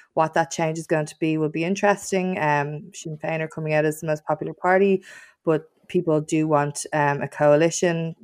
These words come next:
with the Greens and Labour in there. So it is interesting to what's going to come down the road. But I suppose there are so many people who are doing such good work, uh,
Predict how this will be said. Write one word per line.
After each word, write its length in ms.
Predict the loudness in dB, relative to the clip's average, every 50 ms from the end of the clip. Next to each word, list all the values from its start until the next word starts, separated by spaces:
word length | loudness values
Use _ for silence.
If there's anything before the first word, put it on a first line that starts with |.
| -6
with 160 | -6 -4 -4
the 80 | -4 -2
Greens 560 | 0 2 2 2 2 2 0 -2 -2 -4 -6
and 240 | -6 -6 -6 -6 -8 -10 _
Labour 360 | -2 0 0 0 0 0 0 0
in 100 | 0 0
there. 180 | 0 -2 -2
So 300 | -2 -2 0 0 0 0 -2 -8 -20 -20 -20 -20 -20 -20 _ _ _ 0
it 140 | 2 2 4
is 160 | 4 4 4
interesting 640 | 4 2 2 2 2 2 2 2 0 -2 -2 -2
to 180 | -4 -6 -6 -6 -4
what's 320 | -2 0 0 0 0 -2
going 180 | -4 -2 -2 -2
to 60 | -6
come 180 | -8 -10 -6 -4
down 220 | -2 -2 -2 0
the 80 | 0 0
road. 360 | 2 2 2 2 0 0 -2 -4
But 140 | -6 -6 -4
I 140 | -4 -6 -6
suppose 460 | -6 -8 -6 0 2 2 2 2 0 -6 -14 -20 -20 -20 _ _ -2
there 140 | 2 4
are 240 | 4 6 4 4 2
so 420 | -2 -6 -12 -4 2 4 4 6 4
many 240 | 4 2 0 -2
people 280 | -2 -4 -2 -2 -2 -2
who 100 | -2 -2
are 100 | -2 -2
doing 240 | -2 -4 -4 -4 -6
such 300 | -6 -8 -8 -10 -6 -2
good 240 | -2 -2 -2 0 0
work, 300 | 2 2 0 0 -6 -20 _ _ _ _ 0
uh, 140 | 2 2